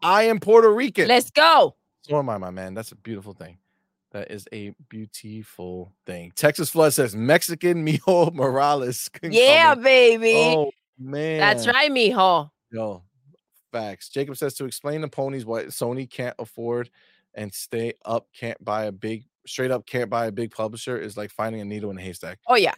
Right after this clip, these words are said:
Speaker 2: These
Speaker 1: Yeah, they
Speaker 2: ponies
Speaker 1: don't,
Speaker 2: don't
Speaker 1: they,
Speaker 2: understand.
Speaker 1: they can't comprehend. They think
Speaker 2: No.
Speaker 1: Sony makes these moves because they want to.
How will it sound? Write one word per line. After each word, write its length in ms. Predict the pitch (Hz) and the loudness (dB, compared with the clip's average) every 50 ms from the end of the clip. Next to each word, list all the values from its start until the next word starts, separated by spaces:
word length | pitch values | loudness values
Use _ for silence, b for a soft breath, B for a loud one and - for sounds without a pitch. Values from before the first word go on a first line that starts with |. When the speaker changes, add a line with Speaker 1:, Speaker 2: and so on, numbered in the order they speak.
| _ _ _ | _ _ _
Speaker 2:
These 100 | - 214 | -4 -2
Speaker 1:
Yeah, 40 | - | -2
they 40 | 220 | 0
Speaker 2:
ponies 220 | 226 202 190 185 - | 2 2 2 2 0
Speaker 1:
don't, 60 | 180 170 | -2 -2
Speaker 2:
don't 100 | 160 156 | -2 -2
Speaker 1:
they, 40 | 151 | -2
Speaker 2:
understand. 480 | 147 139 131 - 143 147 147 135 113 | -4 -4 -6 -8 -8 -8 -8 -8 -10
Speaker 1:
they 60 | 113 - | -12 -14
can't 260 | _ _ - _ - | _ _ -20 _ -12
comprehend. 480 | 113 104 - 95 92 92 90 87 87 90 | -12 -12 -12 -14 -16 -16 -16 -16 -8 -4
They 120 | 135 151 | -4 -2
think 180 | 160 214 180 226 | -2 -2 -2 0
Speaker 2:
No. 180 | 226 185 139 | 2 2 2
Speaker 1:
Sony 160 | 135 135 127 117 | 0 -2 -4 -6
makes 280 | 117 117 117 110 - | -6 -8 -8 -10 -12
these 160 | - 117 104 110 | -14 -14 -12 -10
moves 240 | 113 113 107 98 - | -10 -10 -10 -10 -12
because 300 | 107 98 - 107 92 90 | -14 -12 -10 -10 -10 -10
they 80 | 92 | -12
want 300 | 82 82 87 90 90 - - | -12 -12 -10 -12 -12 -12 -14
to. 160 | - - | -20 -20